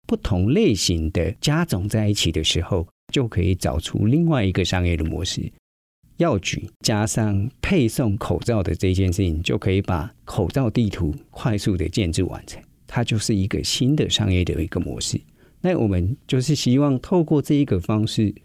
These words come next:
让新竹地区有这么高的科技含量，有机会去实践或去实验。当然数位部也推一件事情，就是智慧便民生活的部分，透过这一个方式叫做政府出题，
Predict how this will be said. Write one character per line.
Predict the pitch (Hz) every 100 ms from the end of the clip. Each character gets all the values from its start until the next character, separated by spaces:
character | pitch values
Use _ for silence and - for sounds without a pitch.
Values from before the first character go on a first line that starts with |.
| _
让 | 131 110 113 90 95
新 | - 117
竹 | 127 98
地 | 113 107
区 | - - 90 117 _ -
有 | 104 85 82
这 | -
么 | 202 101
高 | - 107
的 | 104
科 | 92 -
技 | 101 107
含 | 87 85
量， | 92 95 _ _ -
有 | 120 92
机 | - 139
会 | 151 180 127
去 | - 135
实 | - - 92
践 | - 147 107 90
或 | - 135
去 | - 139 117 -
实 | - - 95 95
验。 | 120 156 - _ _ _ -
当 | 143
然 | 165
数 | 127 143
位 | 135
部 | 123 127
也 | 92 78
推 | - - 131
一 | 139
件 | 90 101 92
事 |
情， | 101 87
就 | 82 92
是 | 92
智 | 87 -
慧 | 101 101
便 | 90 123 95
民 | 78 78 -
生 | 117 117
活 | 92
的 | 82
部 | - 95
分， | 87 92 - _ _ _
透 | 190 170
过 | 160 135
这 | 120
一 | 139 139
个 | 95
方 | - 101
式 | 98 101 - -
叫 | 120 113
做 | 120 101
政 | - 165 151
府 | - 82 151
出 | - 104 104
题， | - -